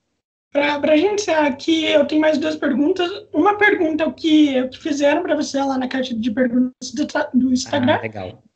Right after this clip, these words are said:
Speaker 1: E a última que eu tenho pra te fazer é, você sempre quis ser dublador?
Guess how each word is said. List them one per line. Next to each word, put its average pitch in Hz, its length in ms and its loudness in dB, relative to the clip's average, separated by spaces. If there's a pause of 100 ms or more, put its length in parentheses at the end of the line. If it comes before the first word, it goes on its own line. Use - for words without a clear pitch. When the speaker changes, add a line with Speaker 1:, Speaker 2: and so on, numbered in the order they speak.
(160)
Speaker 1:
E 320 520 2
a 294 100 2
última 349 280 0
que 339 100 -10
eu 359 100 -4
tenho 294 160 2
pra 269 160 -2
te - 80 -6
fazer 320 460 0 (100)
é, 277 800 4 (480)
você 392 280 0
sempre 392 380 -2
quis 311 220 -6
ser 277 120 -4
dublador? 240 500 -2